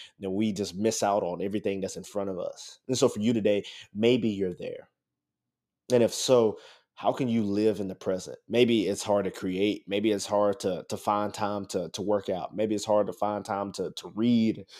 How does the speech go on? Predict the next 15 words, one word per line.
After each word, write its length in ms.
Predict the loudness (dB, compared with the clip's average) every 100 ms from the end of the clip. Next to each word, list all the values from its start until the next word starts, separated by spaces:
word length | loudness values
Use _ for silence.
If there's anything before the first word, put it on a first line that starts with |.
| -12
you 80 | 4
know, 100 | 6
do 220 | 8 4
things 280 | 6 4 4
you 120 | 0
enjoy. 340 | 0 4 6 4
But, 300 | 4 0 -2 -18 -20 -20 -2
you 140 | 2
know, 280 | 4 2 -4 _
it's 160 | -8 2
gonna 280 | 4 4
take 320 | 2 -2 -2 -4
work. 300 | -6 -6 -6
It's 160 | -6 2
gonna 360 | 4 4 2